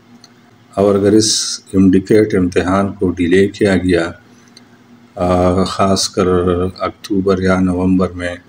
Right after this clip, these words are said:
तो फिर उनको, आ, university और, आ, colleges में बीएस के दाखिले नहीं मिलते, क्योंकि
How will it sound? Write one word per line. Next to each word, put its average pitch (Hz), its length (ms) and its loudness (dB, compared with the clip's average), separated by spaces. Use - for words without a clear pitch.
तो 98 200 0
फिर 110 160 4
उनको, 104 840 0
आ, 90 260 0
university 101 760 2
और, 90 420 -4
आ, 87 360 -2
colleges 95 560 0
में 90 220 2
बीएस 98 340 2
के 87 180 -8
दाखिले 95 600 0
नहीं 113 180 4
मिलते, 98 420 2
क्योंकि 95 560 -2